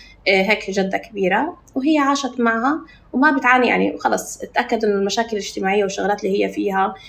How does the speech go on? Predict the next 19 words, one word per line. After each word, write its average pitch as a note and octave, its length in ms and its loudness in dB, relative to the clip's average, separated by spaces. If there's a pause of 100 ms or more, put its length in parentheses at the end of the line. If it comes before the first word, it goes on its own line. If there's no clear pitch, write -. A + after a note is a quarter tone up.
(260)
إنه F#3+ 360 2
مش G#3+ 180 -4
ممكن G#3 240 -2
تعاني F3 340 -4
منها. F3 320 -12 (500)
ولكن C4 460 4
مثلًا، A#3+ 280 2
مثلًا - 540 -2
البنات A#3+ 400 2
اللي A#3 120 2
بيعانوا G#3 420 2
أو F3+ 120 2
الأمهات، F#3+ 540 0
يعني F#3+ 140 -2
في A3 140 -4
بعرف G3 320 0
مثلًا G3 220 -4
قصة G#3+ 240 -8
ست - 440 -6